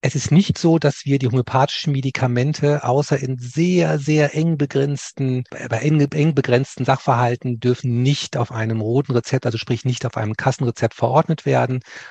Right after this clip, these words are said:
sondern werden empfohlen auf einem grünen Rezept und der Patient muss die sich selbst kaufen. Manche Kassen haben gesagt, wir übernehmen einen Teil dieser Medikamentenkosten und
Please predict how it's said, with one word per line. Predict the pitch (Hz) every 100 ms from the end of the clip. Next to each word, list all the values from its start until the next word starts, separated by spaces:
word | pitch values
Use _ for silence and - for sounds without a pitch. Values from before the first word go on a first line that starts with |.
| -
sondern | 127 120 117
werden | 117 123
empfohlen | 123 110 - 127 127 127
auf | -
einem | 113 117
grünen | 113 127
Rezept | 110 - 143 -
und |
der | 123
Patient | 117 110 - 120 135
muss | 127 113
die | 131
sich | 110 120
selbst | - 107 120 -
kaufen. | - 101 101 - 110 _ _ _ _ - - _ _
Manche | - 113 160 - 151 151 - -
Kassen | - 143 - 139
haben | 131 127
gesagt, | 123 113 123 135 -
wir | 131 120 131
übernehmen | 131 120 120 123 143 160 160 160 151 _ -
einen | 131 123 113
Teil | - 139 135 147 156 160 196 -
dieser | 143 156 151 139
Medikamentenkosten | 135 135 127 131 160 147 - 139 - - 139 143
und | 123 123 117 -